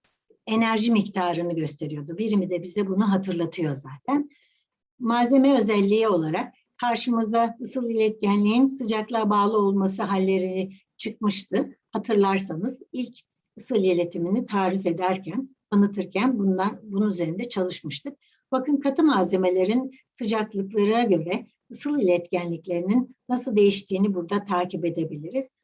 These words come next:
Burada bakır var, burada alüminyum var. Alüminyumun ısıl iletkenliği sıcaklıkla artarken bakırın ısıl iletkenliği sıcaklıkla azalıyor. Karbon çeliğe bakarsanız karbon çeliğin ısıl iletkenliği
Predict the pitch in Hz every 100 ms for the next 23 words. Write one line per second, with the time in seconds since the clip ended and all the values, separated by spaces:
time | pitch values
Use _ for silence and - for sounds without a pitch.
0 | _ 277 269 226 226 277 202 160 196 -
1 | _ _ 240 233 - 202 220 220 226 175
2 | 156 202 233 _ _ _ 240 240 269 277
3 | 269 226 208 214 202 214 208 202 202 196
4 | 202 208 202 202 196 190 202 202 185 196
5 | 190 190 165 - 208 190 190 220 247 202
6 | - 190 180 175 170 165 170 185 190 208
7 | 196 190 202 196 175 165 165 147 175 240
8 | - _ _ _ - 269 277 294 277 208
9 | 190 196 220 214 247 214 180 170 226 -
10 | _ _ - 233 269 262 190 175 202 233
11 | - 208 190 180 165 - 160 160 196 233